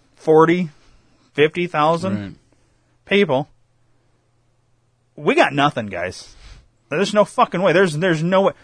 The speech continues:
Speaker 1: We have to, what's the best way to fucking, well, you've got a, a whole bunch of people saying, "Fuck off on your vaccines, Bill Gates."
Speaker 2: Mm-hmm.
Speaker 1: So,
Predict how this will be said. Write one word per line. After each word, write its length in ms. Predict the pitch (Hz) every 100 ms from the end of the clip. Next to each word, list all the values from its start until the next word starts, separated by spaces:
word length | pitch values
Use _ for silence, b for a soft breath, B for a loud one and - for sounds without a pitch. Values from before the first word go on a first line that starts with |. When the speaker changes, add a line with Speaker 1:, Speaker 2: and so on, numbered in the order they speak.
| b b b
Speaker 1:
We 140 | 139 135
have 320 | - 151 151
to, 160 | 151 135 147 - b b
what's 260 | 165 214 -
the 120 | 175
best 600 | 113 104 - - 175 -
way 320 | 170 208 160
to 200 | 147 147
fucking, 480 | 135 143 139 143 131
well, 120 | 139
you've 200 | 135 131
got 220 | 139 147 120
a, 520 | 120 110 _ - 113
a 40 |
whole 180 | 107 185
bunch 180 | 220 214
of 20 |
people 260 | 220 208 220
saying, 300 | 202 156 135
"Fuck 280 | - 165 190
off 200 | 190 190
on 140 | 165
your 100 | 147
vaccines, 640 | 156 156 - 190 170 131
Bill 200 | 120 110
Gates." 380 | 107 110 110 - -
Speaker 2:
Mm-hmm. 320 | 107 95 117 139 b b b b b _ _ _ _ _ _ _
Speaker 1:
So, 500 | - 190 185 170 160